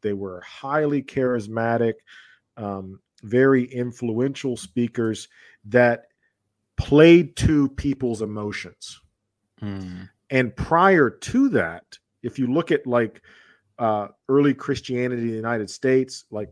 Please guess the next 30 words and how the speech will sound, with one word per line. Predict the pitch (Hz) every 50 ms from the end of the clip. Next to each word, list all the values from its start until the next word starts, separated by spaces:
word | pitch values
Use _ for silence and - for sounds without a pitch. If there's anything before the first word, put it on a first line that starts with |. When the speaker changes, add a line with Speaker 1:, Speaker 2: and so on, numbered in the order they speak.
| _ _
Speaker 1:
Puritanism | - - 147 151 160 160 - 180 185 185 180 190 180
was | 143 123 107 -
super, | - - - - - 208 208 196 208 175 156 135
like, | 123 117 107 -
stoic. | - - - - 110 95 87 85 - _ _ - _ _ _ _ _ _ _ _ _ _ _ _ _ _ _ _ _ _ _ _ _
Like, | - 117 110 107 -
you | 117 127 131
didn't | 127 117 101 95 -
cry, | - - 147 147 165 170 165 156 160 156 156 147 147 _ _ _ _ _ _
you | 104 107
didn't | 104 104 85 82 95
laugh, | 98 107 139 160 165 160 165 156 - - - - _ -
like, | 117 113 110 104 101 _ _
you | 117 123 127
went | 117 123 139 139 139 -
to | 120
church | 113 - - 156 156 147 147 147 - - - -
and | 123 120 120
you | 117 117 110
listened | 117 127 123 127 - 127 117 110 -
to | - 120
this, | 117 113 110 - - -
like, | 110 107 104 - _ _
super | _ - - - - 151 151 151 - 131 123
dry | 110 - 113 117 113 113 117 113 107
sermon | - - - 113 113 110 110 110 110 110 107 - - - - _ _ _
that | 101 110 107 104 -
the | - 101
preacher | - - - 131 123 117 - - 113 104
read, | 98 98 104 110 117 117 113 113 110 101 104